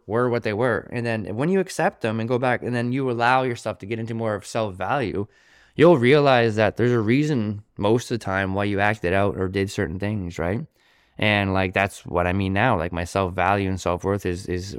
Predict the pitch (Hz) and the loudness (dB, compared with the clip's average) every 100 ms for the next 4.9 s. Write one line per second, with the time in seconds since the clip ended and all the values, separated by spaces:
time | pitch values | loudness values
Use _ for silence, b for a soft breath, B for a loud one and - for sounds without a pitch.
0 | - 87 104 98 92 95 92 90 98 90 | -6 -4 -4 -4 -2 0 0 -4 -4 -4
1 | 80 85 104 98 - b b b 101 107 | -2 0 0 0 -4 b b b 0 2
2 | 110 107 98 - 98 98 - 107 - 98 | 4 2 0 -2 -4 -4 0 -2 0 -4
3 | 98 98 101 90 92 120 82 85 95 95 | -2 0 0 0 -2 -2 -2 -2 -2 -6
4 | 98 _ - - 92 95 101 98 | -8 _ -12 -2 0 0 -2 -4